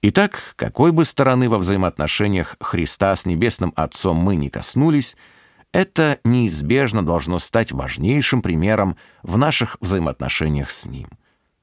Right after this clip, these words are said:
И это не должно удивлять вас. Обратимся теперь к посланию к римлянам. "Ибо все из Него, им и к Нему. Ему слава вовеки.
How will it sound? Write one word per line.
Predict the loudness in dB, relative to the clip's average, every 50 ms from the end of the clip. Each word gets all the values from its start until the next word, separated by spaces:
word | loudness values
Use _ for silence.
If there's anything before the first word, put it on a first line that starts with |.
| _ _ _ _
И | -4 0
это | 2 2 2 2 2 2
не | 2 2
должно | 2 2 2 2 2 0 0
удивлять | 0 0 0 0 0 2 2 0 0 -2 -6
вас. | -10 -12 -12 -12 -16 -20 -20 _ _ _ _ _ _ _ _ _ _ _ _ _ _ _ _ _ _ _ _
Обратимся | 0 0 2 2 2 2 4 2 2 2 2 0
теперь | 0 2 2 2 2 2
к | 0 0
посланию | 0 0 0 0 0 0 2 2 2 0 0
к | 0 -2
римлянам. | -2 -2 -2 -4 -6 -8 -10 -14 -16 -20 _ _ _ _ _ _ _ _ _ _ _ _ _ _ _ _
"Ибо | -2 2 4 4 4 2
все | 2 0 0 2 2 2
из | 2 2 0 -2 0 0
Него, | 0 -2 -2 0 2 2 4 4 2 2 0 _ _ _ _ _ _ -2
им | 0 2 4 4 4 4 2 0 -2 _ _ _ _ _
и | -4 -4 -4
к | 0 0
Нему. | 2 2 2 2 0 -2 -4 -8 -14 _ _ _ _ _ _ _ _ -6
Ему | -2 2 4 4 4 4 4 2 0
слава | 0 0 0 2 2 2 2 2 0 -2 -2 _
вовеки. | -6 -4 -2 -2 0 0 0 0 0 0 -4 -10 -14 -16